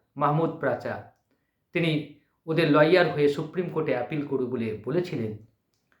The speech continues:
যেতে পারেননি, তাকে তুলে নিয়ে চলে যায়। তারপরে মাঝখানে অনেক হেনস্থা হয়। তারপরে এক ভদ্রমহিলা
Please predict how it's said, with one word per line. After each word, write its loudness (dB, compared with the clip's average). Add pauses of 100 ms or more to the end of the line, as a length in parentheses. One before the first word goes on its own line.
যেতে -4
পারেননি, -8 (1080)
তাকে 4
তুলে 4
নিয়ে 4
চলে -6
যায়। -12 (200)
তারপরে 4
মাঝখানে -2
অনেক -2
হেনস্থা -6
হয়। -2 (680)
তারপরে 2
এক -6
ভদ্রমহিলা -2